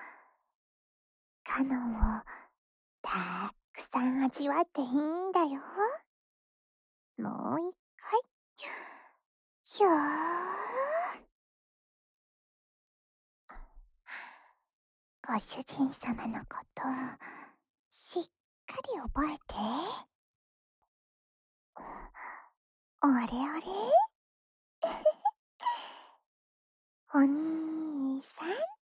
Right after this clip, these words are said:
カノンのお尻の下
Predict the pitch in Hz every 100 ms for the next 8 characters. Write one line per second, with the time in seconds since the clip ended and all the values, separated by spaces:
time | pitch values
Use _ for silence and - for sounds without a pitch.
0 | _ _ _ _ - - - - _ _
1 | _ _ _ - 269 277 269 247 220 208
2 | 214 240 277 277 269 262 247 - - -
3 | _ _ _ _ _ - 190 185 - -
4 | - 269 320 370 403 -